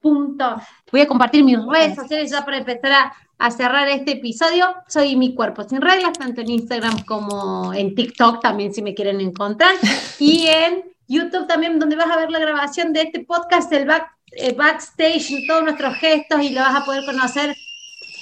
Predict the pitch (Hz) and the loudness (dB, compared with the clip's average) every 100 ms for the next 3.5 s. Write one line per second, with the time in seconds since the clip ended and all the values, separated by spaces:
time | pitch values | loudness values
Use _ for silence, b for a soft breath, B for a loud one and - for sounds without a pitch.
0 | - 233 - 247 247 269 269 254 247 233 | -6 -6 2 4 4 0 0 0 0 -4
1 | 262 254 262 262 b b b b 240 240 | -2 2 2 0 b b b b 0 2
2 | 226 220 214 208 240 240 269 262 294 277 | 2 -2 -4 -4 -4 -2 0 2 2 2
3 | 262 277 349 349 | -4 -4 -4 -4